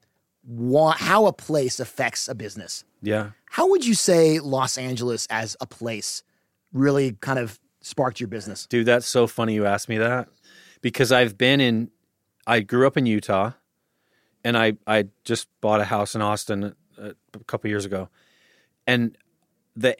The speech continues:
Speaker 2: energy in both of those cities that I was recently at, I was home for Thanksgiving, and then I was in Austin last w-, this week.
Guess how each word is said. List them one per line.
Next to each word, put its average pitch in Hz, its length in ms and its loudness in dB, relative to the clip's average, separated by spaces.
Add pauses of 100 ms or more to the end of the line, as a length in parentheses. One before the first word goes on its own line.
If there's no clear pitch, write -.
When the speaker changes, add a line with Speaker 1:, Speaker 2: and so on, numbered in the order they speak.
Speaker 2:
energy 156 520 2
in 127 140 4
both 120 260 4
of 123 120 -4
those 120 180 4
cities 120 360 0
that 107 120 4
I - 20 4
was 104 160 0
recently 170 520 0
at, 113 140 4
I - 20 2
was 104 140 -2
home 120 160 0
for 135 100 -4
Thanksgiving, 107 600 -2
and 107 80 -2
then 107 60 0
I 107 60 0
was 107 120 0
in 110 80 0
Austin 107 320 -4
last 110 260 -4
w-, - 140 -16
this 107 160 -12
week. 95 280 -10